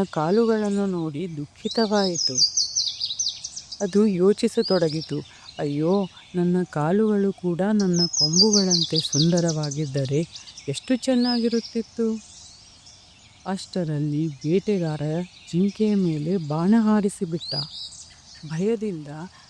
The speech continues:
ಜಿಂಕೆ ಓಡಲು ಶುರು ಮಾಡಿತು. ಅದರ ಬಲವಾದ ಕಾಲುಗಳೇ ತನಗೆ ವೇಗವಾಗಿ ಓಡಲು ಸಹಾಯ ಮಾಡಿದವು. ಆದರೆ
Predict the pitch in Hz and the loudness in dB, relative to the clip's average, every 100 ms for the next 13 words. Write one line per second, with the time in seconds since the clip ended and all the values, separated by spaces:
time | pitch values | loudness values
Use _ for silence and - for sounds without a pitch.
0 | - - 196 208 - 175 175 147 156 185 | -14 -2 -2 -2 0 -2 0 2 2 4
1 | 233 240 - 220 220 214 202 185 - 151 | 2 2 2 2 2 0 -2 -4 -8 -10
2 | - - - - - - - 165 160 160 | -12 -18 -20 -20 -20 -20 -14 -4 -2 -2
3 | 151 143 143 147 180 190 196 - 156 160 | -2 -2 -2 0 0 0 -2 -4 -4 0
4 | 175 175 185 240 247 - - - 196 190 | 0 2 2 2 0 -8 -20 -16 -6 -4
5 | 175 180 185 151 165 196 226 220 208 196 | -2 -2 -4 -4 -2 2 2 2 2 2
6 | 190 175 160 147 180 - 151 143 156 214 | 0 0 0 -2 -4 -4 -6 -4 -2 2
7 | 233 226 220 208 185 165 156 156 - - | 4 4 4 2 2 0 -2 -10 -18 -20
8 | - - - - - - - - 170 165 | -20 -20 -20 -20 -20 -20 -18 -6 -6 -4
9 | 151 147 147 170 | -6 -6 -4 -6